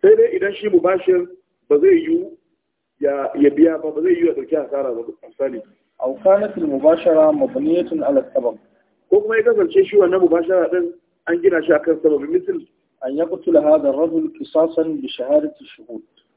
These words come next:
Speaker 1: Misalin wannan mutumin, wato ya yi, ya yi kisa. Eh?
Speaker 2: أن يقتل هذا.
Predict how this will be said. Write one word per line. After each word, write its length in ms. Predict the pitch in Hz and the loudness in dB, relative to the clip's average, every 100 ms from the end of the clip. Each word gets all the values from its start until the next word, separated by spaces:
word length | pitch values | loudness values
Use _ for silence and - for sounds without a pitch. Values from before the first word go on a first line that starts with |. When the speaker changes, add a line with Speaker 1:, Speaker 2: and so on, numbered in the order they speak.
| _ _ | _ _
Speaker 1:
Misalin 400 | 143 147 196 196 165 | -2 2 2 2 0
wannan 280 | 185 175 151 | 0 -2 -4
mutumin, 460 | - 180 175 170 - _ _ _ _ _ _ _ _ _ | 0 2 2 -2 -8 _ _ _ _ _ _ _ _ _
wato 300 | 131 139 139 | 0 2 2
ya 200 | 147 143 | 2 4
yi, 160 | 156 - 143 | 2 2 2
ya 60 | |
yi 80 | 151 | 2
kisa. 320 | 160 185 147 113 _ _ _ _ 143 | 2 -4 -6 -6 _ _ _ _ -8
Eh? 40 | 170 - - _ _ _ _ 120 | -8 -10 -20 _ _ _ _ _
Speaker 2:
أن 60 | 139 | -16
يقتل 340 | 160 - 131 | -16 -14 -16
هذا. 340 | 127 120 117 | -14 -16 -18